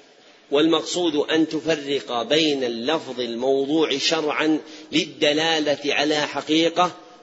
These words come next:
وبين الأفراد التي يمكن ردها إلى الحقيقة.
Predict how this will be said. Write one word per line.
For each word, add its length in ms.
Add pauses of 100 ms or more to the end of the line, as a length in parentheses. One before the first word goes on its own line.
(120)
وبين 400
الأفراد 680
التي 360
يمكن 480
ردها 960 (400)
إلى 500 (120)
الحقيقة. 760